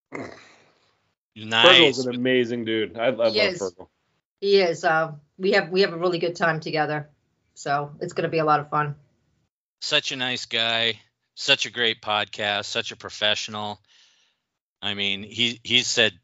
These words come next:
Speaker 1: such nice things, uh, to Jeff and I about the podcast, even though
Speaker 3: Well,
Speaker 1: we're only
Speaker 3: well,
Speaker 1: two
Speaker 3: well
Speaker 1: in. He,
Speaker 3: deserved.
Speaker 1: he's,
Speaker 3: Well, well
Speaker 1: oh,
Speaker 3: deserved.
Speaker 1: thank you. Thank you, thank you. We
Speaker 3: And
Speaker 1: do
Speaker 3: I'm
Speaker 1: our
Speaker 3: gonna s-
Speaker 1: best.
Speaker 3: I'm gonna see your friend George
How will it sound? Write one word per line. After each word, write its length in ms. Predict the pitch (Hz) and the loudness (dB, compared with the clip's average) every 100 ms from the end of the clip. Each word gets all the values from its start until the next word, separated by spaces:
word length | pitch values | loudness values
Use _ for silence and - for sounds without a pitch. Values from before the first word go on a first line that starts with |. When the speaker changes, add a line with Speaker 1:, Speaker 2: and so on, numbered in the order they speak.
| - - _ _ _ _ _ _ | -20 -20 _ _ _ _ _ _
Speaker 1:
such 440 | - - 135 120 117 | -6 2 4 2 -2
nice 400 | 110 107 98 - | 0 0 -2 -4
things, 580 | 110 101 95 92 - - | -2 -2 -4 -14 -16 -12
uh, 240 | 92 92 90 - _ - | -8 -8 -8 -12 _ -12
to 100 | 98 | -6
Jeff 320 | 107 101 - | -2 -2 -2
and 100 | 90 | -8
I 300 | 87 87 90 _ _ _ _ | -8 -8 -12 _ _ _ _
about 220 | 85 98 - | -4 -4 -4
the 60 | |
podcast, 640 | - 101 95 98 92 92 104 | -4 -2 -2 -2 -6 -4 -6
even 200 | 98 95 | -6 4
though 60 | |
Speaker 3:
Well, 120 | 247 98 | 6 6
Speaker 1:
we're 100 | 95 | 0
only 80 | 190 - | -10 2
Speaker 3:
well, 220 | 208 190 | 4 4
Speaker 1:
two 240 | 190 - 190 | 2 2 6
Speaker 3:
well 120 | 190 | 8
Speaker 1:
in. 60 | |
He, 60 | 104 | 6
Speaker 3:
deserved. 420 | 196 254 254 180 | 2 2 4 4
Speaker 1:
he's, 320 | 120 101 _ _ | 0 -4 _ _
Speaker 3:
Well, 240 | 190 - _ | -6 -6 _
well 200 | 190 220 | 4 4
Speaker 1:
oh, 40 | |
Speaker 3:
deserved. 120 | 202 - 107 | 4 -2 -4
Speaker 1:
thank 120 | 156 | -6
you. 100 | 87 - _ _ _ _ _ - _ _ _ _ | -8 -14 _ _ _ _ _ -20 _ _ _ _
Thank 280 | 147 139 - | 8 8 6
you, 100 | 101 | -4
thank 300 | 120 110 - | 0 0 -2
you. 120 | 87 80 _ - | -16 -18 _ 2
We 120 | 135 | 6
Speaker 3:
And 80 | 262 | 8
Speaker 1:
do 40 | |
Speaker 3:
I'm 60 | 147 | 8
Speaker 1:
our 60 | |
Speaker 3:
gonna 100 | 339 127 | 4 2
s- 200 | 101 - | -2 -6
Speaker 1:
best. 20 | 92 _ _ _ 233 | -20 _ _ _ -2
Speaker 3:
I'm 140 | 247 | 0
gonna 200 | 302 311 | 0 -2
see 260 | - 320 277 | -4 -2 -2
your 100 | - | -2
friend 540 | - 294 285 269 214 | 2 4 4 0 -2
George 640 | 269 359 285 226 220 - | 2 6 6 6 2 -12